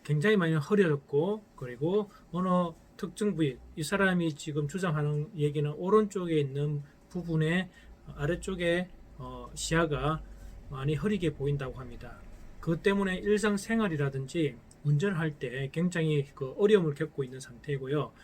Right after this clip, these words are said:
어, 이 부분을 안과 선생님한테 말씀을 드려서, 어, 검사까지 다시 했답니다. 그러다,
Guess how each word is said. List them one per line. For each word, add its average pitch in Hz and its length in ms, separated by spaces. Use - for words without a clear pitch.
어, 139 160
이 214 160
부분을 196 540
안과 147 360
선생님한테 160 880
말씀을 139 520
드려서, 139 640
어, 123 300
검사까지 175 600
다시 160 280
했답니다. 123 600
그러다, 170 240